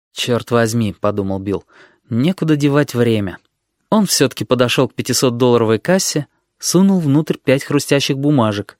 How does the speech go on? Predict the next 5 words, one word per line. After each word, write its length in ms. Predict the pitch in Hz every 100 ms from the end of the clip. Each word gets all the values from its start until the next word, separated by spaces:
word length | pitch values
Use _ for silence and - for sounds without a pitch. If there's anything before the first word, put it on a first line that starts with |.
| _
полученных 560 | - 104 117 - 135 -
утром 320 | 113 - 117
из 80 | 117
банка. 440 | 110 98 92 - - _ _ _ _ _ _ _ _ _ _ _ -
«Алхазрет, 800 | 143 160 180 156 175 147 -